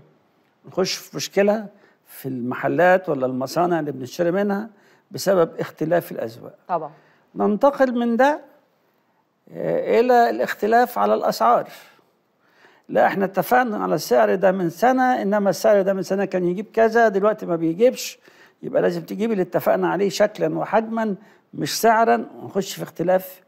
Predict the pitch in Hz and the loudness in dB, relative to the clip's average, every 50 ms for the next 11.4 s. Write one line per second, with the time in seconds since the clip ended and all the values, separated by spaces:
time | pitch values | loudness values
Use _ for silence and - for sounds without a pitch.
0 | _ _ _ _ _ _ _ - - - 151 160 151 156 175 170 151 139 131 117 | _ _ _ _ _ _ _ -10 -6 -4 -2 0 0 0 0 0 0 -2 -6 -10
1 | 110 104 - - - - - _ _ _ _ _ _ _ _ _ _ _ - - | -10 -14 -16 -20 -20 -20 -20 _ _ _ _ _ _ _ _ _ _ _ -20 -20
2 | _ _ _ - - 254 311 330 339 339 339 - 269 240 233 233 226 - 254 254 | _ _ _ 0 2 4 4 4 4 4 2 -2 -2 -2 -2 0 2 2 4 4
3 | 214 208 - 160 - - 185 180 190 226 240 226 - 277 269 262 - - - _ | 4 2 0 0 -2 -4 -2 2 2 2 2 2 2 2 2 2 -2 -8 -20 _
4 | _ _ _ _ _ _ _ - 156 - - 254 262 240 214 180 170 202 226 240 | _ _ _ _ _ _ _ -12 -12 -6 -2 0 2 2 2 0 0 0 2 4
5 | 240 247 247 240 247 - - 208 202 196 233 220 226 226 - - 170 - - 175 | 4 6 6 6 4 2 0 0 2 2 2 2 2 0 0 -4 -6 -4 -4 0
6 | 170 208 214 220 220 214 - - - - 175 - 185 180 170 - - 165 - - | 2 4 4 4 4 0 -6 -8 -6 -4 -2 -2 -2 -2 -2 -4 -6 -6 -6 -4
7 | 180 180 185 190 180 - 196 190 180 175 170 170 _ _ - - 185 190 190 185 | 0 0 2 0 0 -2 -6 -8 -8 -8 -10 -14 _ _ -6 -4 -2 0 0 0
8 | 196 196 196 - 185 165 - - 147 - - 202 208 220 220 220 - - - 180 | -2 -2 -4 -4 -6 -6 -6 -8 -12 -6 0 2 4 4 4 2 -4 -4 -2 0
9 | 175 165 170 165 - - - 196 202 - - - - 190 180 - - - 160 175 | 0 0 -2 -4 -8 -6 -2 -2 -2 -2 -2 -2 0 0 0 0 -2 -6 -8 -8
10 | - - _ _ _ _ _ _ _ _ _ - 202 240 247 240 220 - 240 220 | -8 -12 _ _ _ _ _ _ _ _ _ 0 0 2 2 2 0 -2 0 2
11 | 233 226 226 208 202 220 214 | 4 4 6 6 4 2 0